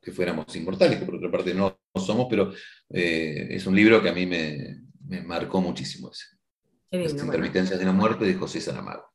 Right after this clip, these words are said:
Speaker 2: Lo vamos a anotar entonces. ¿Alguna frase? Bueno, vos tenés muchas, me parece que te gustan, porque aparte compartís un montón.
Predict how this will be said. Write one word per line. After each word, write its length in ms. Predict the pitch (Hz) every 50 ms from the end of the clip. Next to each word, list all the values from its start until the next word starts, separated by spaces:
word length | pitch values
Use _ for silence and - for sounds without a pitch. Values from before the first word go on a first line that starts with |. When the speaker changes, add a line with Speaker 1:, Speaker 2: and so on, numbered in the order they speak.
| _ _
Speaker 2:
Lo 140 | - 185 165
vamos 320 | 165 165 180 180 175 -
a 20 | 170
anotar 280 | 156 151 151 156 160 156
entonces. 480 | 147 143 143 - 135 139 - - 139 - -
¿Alguna 340 | 226 226 220 285 339 349
frase? 360 | - - 214 220 247 - 320 277
Bueno, 200 | 220 196 185 214
vos 100 | 285 -
tenés 220 | - 285 247 190
muchas, 360 | 185 170 156 - 151 131 131 165
me 100 | 156 151
parece 240 | 208 240 240 269
que 80 | 240 220
te 100 | 185 160
gustan, 400 | 156 160 160 - _ 196 208 208
porque 180 | 180 151 - 135
aparte 280 | 131 151 156 - 170 143
compartís 420 | 143 139 139 135 131 - 170 -
un 100 | 190 180 160
montón. 540 | 151 147 143 - - 156 165 175 185 196